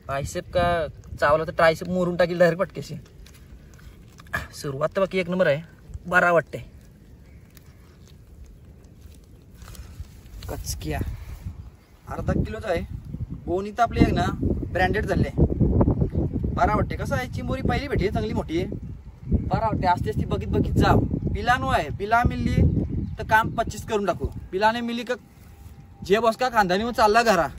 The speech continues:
बिलानो गेम आहे, चला. निस्ता बिल आहे ह्यो, चिंबोरी नाही. आतमध्ये आहे ना, भरलेला आहे, म्हणजे अख्खा बिल आहे, आतमधून भरलेला आहे तो. निस्ता रेबाट आहे, चिखल लावून भरलेला आहे.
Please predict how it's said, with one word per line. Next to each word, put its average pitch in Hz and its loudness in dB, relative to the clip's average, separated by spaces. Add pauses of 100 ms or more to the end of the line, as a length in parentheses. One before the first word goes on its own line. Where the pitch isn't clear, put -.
(160)
बिलानो 220 4
गेम 226 2
आहे, 165 0
चला. 226 2 (2250)
निस्ता 196 -6 (100)
बिल 214 -2
आहे 185 2
ह्यो, 185 -4 (220)
चिंबोरी 226 0
नाही. 226 -2 (120)
आतमध्ये 220 -6
आहे 214 -4
ना, 214 -6 (420)
भरलेला 180 -4
आहे, 220 -2
म्हणजे 175 -8
अख्खा 202 -8
बिल 226 -4
आहे, 202 -2
आतमधून 214 -6
भरलेला 180 -6
आहे 214 -10
तो. 196 -10
निस्ता 208 -8
रेबाट 208 -4
आहे, 175 -10
चिखल 202 -12
लावून 220 -4
भरलेला 165 -6
आहे. 127 -8